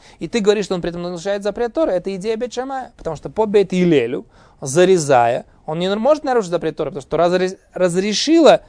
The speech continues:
все, что связано с едой. И поэтому эта мысль может быть, эта брайта может быть только принадлежать позиции Бет Шамая, а не кому-либо другому.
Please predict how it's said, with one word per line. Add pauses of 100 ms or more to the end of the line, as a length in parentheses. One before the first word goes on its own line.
(160)
все,
что
связано
с
едой. (1160)
И
поэтому
эта
мысль
может
быть,
эта
брайта
может
быть
только
принадлежать (260)
позиции
Бет
Шамая,
а
не
кому-либо
другому.